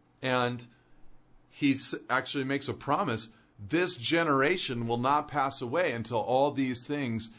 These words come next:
take place. Heaven and earth will pass away, but my words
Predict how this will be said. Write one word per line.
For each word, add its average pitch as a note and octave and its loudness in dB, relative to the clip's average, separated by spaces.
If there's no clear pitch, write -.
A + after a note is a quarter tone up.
take A#2 -4
place. - -2
Heaven C#3 2
and C3+ -2
earth A3 2
will C#3 2
pass G#2+ 0
away, G#2+ 0
but A2 -2
my D3 2
words C#3 2